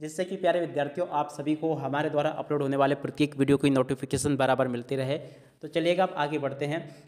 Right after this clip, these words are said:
समझते हैं कि मध्य प्रदेश अर्धवार्षिक परीक्षा दो हज़ार तेईस चौबीस कक्षा दसवीं अंग्रेजी विषय में, अंग्रेजी में आपसे कौन कौन से प्रश्न पूछे जाएंगे और इन सब की तैयारी आपको कैसे पूरी complete कर लेनी चाहिए।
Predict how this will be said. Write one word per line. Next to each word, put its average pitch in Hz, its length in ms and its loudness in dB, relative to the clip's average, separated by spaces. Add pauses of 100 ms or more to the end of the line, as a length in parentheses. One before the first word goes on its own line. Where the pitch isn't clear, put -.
समझते 170 420 0
हैं 185 100 0
कि 185 80 -2
मध्य 160 220 -2
प्रदेश 170 340 -2
अर्धवार्षिक 143 520 -2
परीक्षा 147 280 -4
दो 143 100 -2
हज़ार 143 300 0
तेईस 143 300 -2
चौबीस 151 300 -4
कक्षा 156 420 0 (340)
दसवीं 147 440 0 (100)
अंग्रेजी 175 340 0
विषय 160 240 -2
में, 160 320 0
अंग्रेजी 151 400 0
में 165 140 0
आपसे 135 300 0
कौन 139 200 -4
कौन 156 160 -2
से 160 100 -4
प्रश्न 151 260 -6
पूछे 147 260 -6
जाएंगे 139 460 -2 (360)
और 165 120 0
इन 170 80 -2
सब 165 260 -6
की 175 80 -2
तैयारी 147 400 2
आपको 139 220 -2
कैसे - 280 -2
पूरी 139 220 -6
complete 139 400 -6
कर 135 80 -2
लेनी 120 200 -6
चाहिए। 123 400 -8